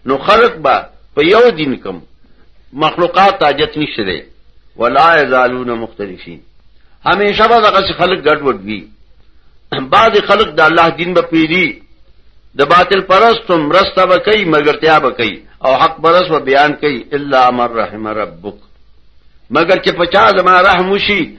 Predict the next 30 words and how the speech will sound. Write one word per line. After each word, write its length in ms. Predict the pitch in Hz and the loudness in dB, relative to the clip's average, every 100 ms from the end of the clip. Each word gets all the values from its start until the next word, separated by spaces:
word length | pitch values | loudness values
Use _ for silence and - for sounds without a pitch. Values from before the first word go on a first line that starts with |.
| - | -10
نو 100 | 123 | 0
هغه 160 | 131 156 | 2 2
به 100 | 151 | 2
زما 240 | 135 151 | 2 0
د 80 | 156 | 0
کتاب 440 | 123 120 135 135 127 | -4 -2 0 0 0
خلاف 340 | 120 120 - | 0 0 -2
نه 80 | 110 | -12
کوي، 220 | - 82 - 131 | -10 -14 -6 -4
هغه 180 | 143 | 0
به 120 | 170 156 | 0 0
کلک 320 | - 190 135 | 0 -4 -4
ولاړي. 420 | 107 98 98 76 - _ _ _ - | -4 -2 -4 -12 -20 _ _ _ -4
ولذلک 760 | 120 127 123 139 156 160 143 127 127 | -2 0 0 2 2 2 -2 -6 -4
خلقهم. 520 | 143 156 110 90 87 - _ _ _ _ - - - - - 143 | -4 -2 -6 -8 -16 -20 _ _ _ _ -20 -20 -20 -20 -4 2
او 140 | 160 | 2
د 100 | 165 180 | 2 2
دې 100 | 220 233 | 4 2
ابتلا 440 | 190 - 165 190 185 | 0 0 2 4 4
له 120 | 156 | 4
ما 180 | 156 156 | 4 2
دنیا 320 | 147 156 151 | 0 -2 -2
کې 100 | 143 | -2
راوستي. 580 | 127 117 - 92 80 - _ - - _ _ - - | -2 -2 -6 -16 -18 -18 _ -20 -20 _ _ -20 -12
دا 260 | 123 190 196 | 0 2 4
د 80 | |
عبادت 680 | 185 160 160 165 165 202 - | 2 2 2 2 2 -2 -2
منظر 380 | 147 135 147 160 113 | -2 0 2 0 -2
دی. 100 | 85 - - _ _ _ _ _ - - - _ - - - - - - | -8 -14 -20 _ _ _ _ _ -20 -20 -20 _ -20 -20 -20 -20 -20 -2
قرآن 380 | 160 190 220 | 4 6 4